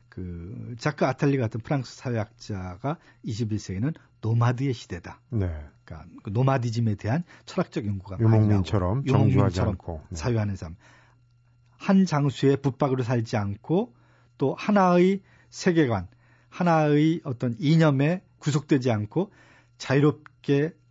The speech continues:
Speaker 1: 발상을 갖고 자유로운 의지를 갖고 자유로운 삶을 사는 사람들이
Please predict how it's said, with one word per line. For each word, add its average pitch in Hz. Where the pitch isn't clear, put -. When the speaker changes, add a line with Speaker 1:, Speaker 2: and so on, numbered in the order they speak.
Speaker 1:
발상을 120
갖고 127
자유로운 139
의지를 110
갖고 135
자유로운 147
삶을 123
사는 170
사람들이 120